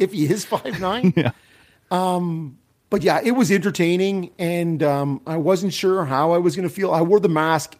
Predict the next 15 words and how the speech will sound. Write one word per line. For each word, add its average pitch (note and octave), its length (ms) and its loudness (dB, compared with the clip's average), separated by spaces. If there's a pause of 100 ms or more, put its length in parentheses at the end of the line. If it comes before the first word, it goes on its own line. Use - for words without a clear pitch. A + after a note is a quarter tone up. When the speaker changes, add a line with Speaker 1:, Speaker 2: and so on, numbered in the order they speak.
(120)
Speaker 1:
in F#3 400 2 (120)
and F3+ 440 -2
out. F3 420 -2
Speaker 2:
Mm-hmm. F#2+ 220 4 (560)
Speaker 1:
I - 100 0
didn't G#3 160 4
see F3 140 0
too F3 100 -2
many C#3+ 180 4
masks A#2 460 -8
last G2+ 300 -10
night. F#2 220 -14 (100)
Speaker 2:
Right. C2+ 260 0 (640)
Speaker 1:
And D#3+ 260 0
so D3+ 680 -2